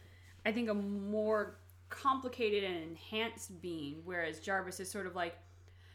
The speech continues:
Jarvis is like the first version of Microsoft,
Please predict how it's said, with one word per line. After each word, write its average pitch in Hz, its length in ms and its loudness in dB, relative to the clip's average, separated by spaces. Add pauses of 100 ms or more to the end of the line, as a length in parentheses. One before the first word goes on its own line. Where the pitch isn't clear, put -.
(220)
Jarvis 381 440 6
is 247 380 0
like 196 480 2 (1160)
the 233 180 2
first 240 320 0
version 214 340 2
of 220 60 -2
Microsoft, 233 720 -4